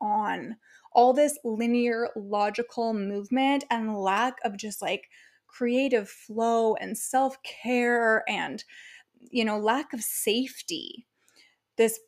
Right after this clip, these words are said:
pushing and striving for goals, constantly focused on the next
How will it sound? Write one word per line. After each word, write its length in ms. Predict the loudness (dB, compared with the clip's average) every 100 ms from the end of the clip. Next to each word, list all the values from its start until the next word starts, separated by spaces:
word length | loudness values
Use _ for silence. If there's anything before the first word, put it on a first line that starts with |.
| _ -6
pushing 520 | 2 2 4 2 0
and 160 | -2 -6
striving 760 | -6 -4 0 2 4 2 0
for 140 | 0 -4
goals, 500 | -2 0 2 2 -2
constantly 640 | -2 0 0 -2 0 0
focused 360 | 2 0 0 -4
on 200 | -2 -2
the 60 | 0
next 500 | 0 0 -2 -8